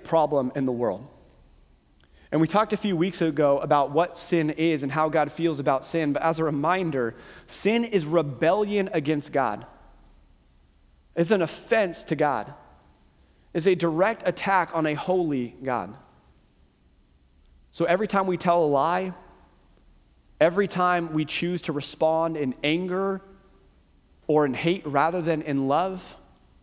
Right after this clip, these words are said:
every time that we put something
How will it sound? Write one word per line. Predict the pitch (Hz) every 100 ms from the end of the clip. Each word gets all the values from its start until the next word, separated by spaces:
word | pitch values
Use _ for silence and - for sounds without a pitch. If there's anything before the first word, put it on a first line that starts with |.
| _ _ _ _ _ _ _
every | 160 185 208 196
time | 180 180 185 185 170
that | 156 151
we | 151 165 160 151 - - - _ _
put | - 202
something | - - 190 185 165 143